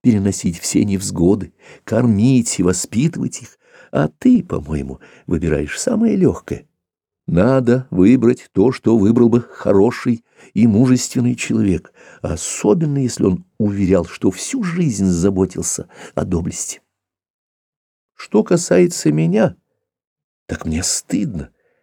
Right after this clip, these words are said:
и за тебя, и за нас, твоих близких, если станут думать, что все это произошло с тобой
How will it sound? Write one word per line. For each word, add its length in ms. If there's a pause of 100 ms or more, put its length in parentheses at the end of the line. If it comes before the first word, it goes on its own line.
(180)
и 100
за 140
тебя, 480 (520)
и 120
за 180
нас, 460
твоих 340
близких, 720 (540)
если 480
станут 580
думать, 420
что 220
все 320
это 140
произошло 680
с 140
тобой 400